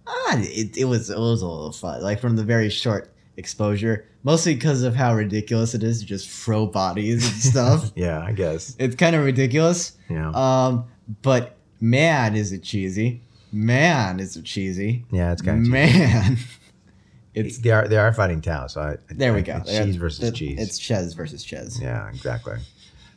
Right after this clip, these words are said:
Speaker 2: Um, but it was fun and it was a learning experience. So it definitely, I expect that the Gladius will be out in,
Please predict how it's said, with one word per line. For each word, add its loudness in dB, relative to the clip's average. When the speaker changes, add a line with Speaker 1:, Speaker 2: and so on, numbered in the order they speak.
Speaker 2:
Um, 4
but 8
it 8
was 4
fun 2
and 4
it 4
was 2
a 4
learning 4
experience. -4
So 0
it -4
definitely, 2
I -4
expect -8
that -12
the -6
Gladius -4
will -8
be -4
out -4
in, -6